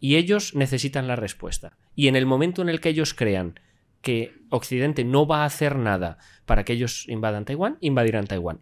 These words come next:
Y eso va a ser muy simbólico, porque va a ser un momento en el que va a cambiar, por supuesto, las relaciones de poder, porque ya no va a haber un límite. De hecho, Coronel Fojón nos decía que a los europeos nos da muchísimo miedo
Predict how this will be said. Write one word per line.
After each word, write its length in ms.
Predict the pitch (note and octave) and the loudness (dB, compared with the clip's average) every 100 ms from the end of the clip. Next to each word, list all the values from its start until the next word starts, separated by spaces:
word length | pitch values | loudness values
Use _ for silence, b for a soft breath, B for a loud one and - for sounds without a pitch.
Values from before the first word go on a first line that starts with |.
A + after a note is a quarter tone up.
| - | -4
Y 240 | C3+ C3+ | -2 0
eso 260 | - D#3+ G3 | 0 0 0
va 60 | E3+ | 0
a 40 | |
ser 160 | D#3+ D3 | 0 -2
muy 140 | C#3 | -2
simbólico, 680 | C#3 C#3 F3 D#3 C#3 E3+ - B B B | -2 0 0 0 -2 -6 -8 B B B
porque 220 | C3+ C3 | -2 2
va 80 | C3+ | 6
a 20 | |
ser 140 | C3+ C#3+ | 12 12
un 80 | |
momento 420 | C#3 B2+ B2+ C3 D#3 | 10 2 2 0 -2
en 80 | |
el 80 | C3 | -2
que 80 | - | -4
va 100 | G#2+ | -2
a 80 | A#2 | -2
cambiar, 380 | A#2+ G#2+ A2 A2 | -2 -2 0 0
por 100 | A#2+ | -2
supuesto, 360 | A2+ G#2+ A2 B2 | -2 4 4 4
las 140 | A2 | -4
relaciones 340 | G2+ G2 A2+ A2 | -4 -6 -6 -6
de 80 | A#2 | -4
poder, 300 | C3 D3+ D#3+ B | -2 -2 -4 B
porque 220 | C3+ B2+ | -6 -4
ya 140 | G#2+ C3 | -2 0
no 140 | C#3 | 0
va 80 | B2+ | 0
a 20 | |
haber 200 | B2 A#2 | 0 0
un 120 | G#2+ | -2
límite. 380 | G2+ F#2+ E2+ - | -4 -4 -6 -8
De 160 | G2 B2 | -2 -2
hecho, 340 | D3 - E3 - B B B | 0 -2 -4 -6 B B B
Coronel 260 | G#2+ G#2+ | -4 -4
Fojón 360 | - B2 F3 G3 | -6 -2 -2 -2
nos 140 | A2+ | -4
decía 420 | G#2+ - C3+ D3+ D#3+ B B B - | -6 -4 -2 -2 -6 B B B -4
que 180 | A#2 G#2 | -2 0
a 40 | |
los 160 | G#2+ A2+ | -2 -2
europeos 360 | G#2+ G#2 D3+ | -2 0 -2
nos 160 | D3 A2+ | -2 -2
da 160 | C#3+ D#3 | -2 -2
muchísimo 800 | B2+ C3 C3 F3+ D#3 E3 C3+ A#2+ | -4 -4 -2 0 0 0 -2 -2
miedo 480 | C3 C3+ A#2 F2+ | 0 0 0 -2